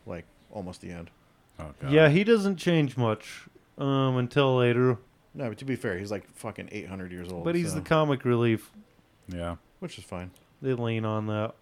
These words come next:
Speaker 3: a little bit.
Speaker 2: Mm-hmm.
Speaker 1: Yeah,
Speaker 3: Um,
Speaker 1: but fortunately, only, only a lot in the filler episodes.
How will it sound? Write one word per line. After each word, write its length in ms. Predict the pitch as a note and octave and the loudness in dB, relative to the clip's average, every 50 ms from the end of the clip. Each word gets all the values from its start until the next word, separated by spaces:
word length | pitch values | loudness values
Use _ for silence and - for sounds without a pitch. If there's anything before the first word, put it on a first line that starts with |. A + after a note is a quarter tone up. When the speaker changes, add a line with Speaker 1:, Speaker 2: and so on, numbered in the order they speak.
| _ _ _ _ | _ _ _ _
Speaker 3:
a 20 | A#2+ | -8
little 240 | A#2 A#2 A#2 A2 G#2 | -6 -4 -4 -4 -4
bit. 260 | G#2+ A#2 A2+ A#2 - _ _ _ _ _ _ G2 | -2 -2 -2 -2 -4 _ _ _ _ _ _ -10
Speaker 2:
Mm-hmm. 260 | F#2+ F#2 G2+ A#2+ C#3 C3+ - - | -8 -4 -4 -4 -4 -6 -8 -10
Speaker 1:
Yeah, 260 | F3 F#3 F3 D3+ D3+ | -6 -2 2 6 6
Speaker 3:
Um, 80 | D3+ D3 | 6 4
Speaker 1:
but 100 | - - - - _ - - - _ | 2 -4 -12 -20 _ -20 -20 -20 _
fortunately, 540 | _ - D#3 C#3+ C#3 - B2+ A#2+ G#2+ A2+ A2+ | _ -6 -6 -6 -6 -6 -8 -8 -8 -8 -8
only, 400 | G2+ G#2 G#2 G#2 G#2 G2 F#2+ F2+ - - _ _ _ _ C3 | -6 -6 -6 -6 -6 -8 -8 -10 -14 -20 _ _ _ _ -8
only 160 | B2 A2+ A2 | -8 -6 -6
a 80 | F#2 | -6
lot 340 | E2 E2+ F#2 F#2 F#2 F2+ C2 | -6 -6 -6 -6 -6 -6 -8
in 60 | F2+ | -8
the 100 | F#2+ F2+ | -12 -12
filler 300 | F2 - G2 F2 E2+ E2+ | -12 -10 -12 -10 -8 -8
episodes. 500 | E2+ E2 - F2+ - F#2+ F2+ F2+ F2+ - | -10 -10 -12 -14 -12 -12 -12 -12 -14 -18